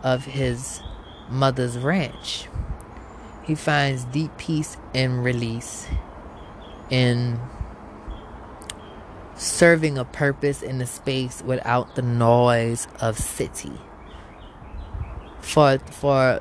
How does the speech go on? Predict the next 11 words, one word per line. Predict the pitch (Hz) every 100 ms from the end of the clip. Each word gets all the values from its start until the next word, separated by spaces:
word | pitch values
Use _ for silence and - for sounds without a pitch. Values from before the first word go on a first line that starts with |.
| 123
the | 131
time | - 175 170 165
that | 160 165
he | 175 165
was | 147 139
there, | 135 135 131
he, | 135 160 156 147
he | - 156 160
enjoyed | 151 151 160 165 147
city. | - 117 107
He, | 123 - 156 143